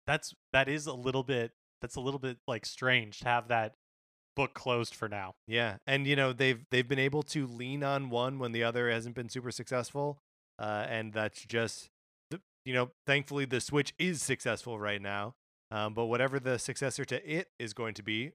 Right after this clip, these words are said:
Speaker 2: out on March twenty-second, <laughs> two thousand twenty-one,
Speaker 1: <laughs>
Speaker 2: uh, eh, you know, uh, we'll,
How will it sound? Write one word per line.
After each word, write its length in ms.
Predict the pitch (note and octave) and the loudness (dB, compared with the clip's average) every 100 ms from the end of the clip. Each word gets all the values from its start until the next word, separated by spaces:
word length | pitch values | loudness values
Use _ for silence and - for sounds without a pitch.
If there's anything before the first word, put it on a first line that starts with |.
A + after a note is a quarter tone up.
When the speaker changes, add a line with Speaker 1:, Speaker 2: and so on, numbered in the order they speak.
| _ | _
Speaker 2:
out 200 | G2+ G#2 | -8 -4
on 160 | G#2+ G#2+ | -6 -4
March 260 | G#2 A#2 | -4 -4
twenty-second, 840 | - A2 C3 C#3 C#3+ F3 E3 D3+ A#3 | -6 -6 -6 -6 0 2 4 0 -4
<laughs> 60 | - | 0
two 160 | D#3+ | 2
thousand 300 | C#3+ B2+ D3+ | 2 2 0
twenty-one, 340 | D3+ C3+ C3+ - | 0 0 0 0
Speaker 1:
<laughs> 1080 | F#3+ C#3+ F#3 C3+ - C#3+ - - - C3+ - | -2 -2 -4 -4 -6 -8 -10 -10 -10 -4 2
Speaker 2:
uh, 340 | C3+ A#2+ A#2 - _ | 4 4 0 -4 _
eh, 140 | D3 - D#3+ | -12 -10 -8
you 200 | C#3+ C3 | -2 2
know, 240 | B2 D3 | 4 4
uh, 140 | A#2+ A#2 | 2 0
we'll, 320 | A#2 B2 B2+ | 0 0 0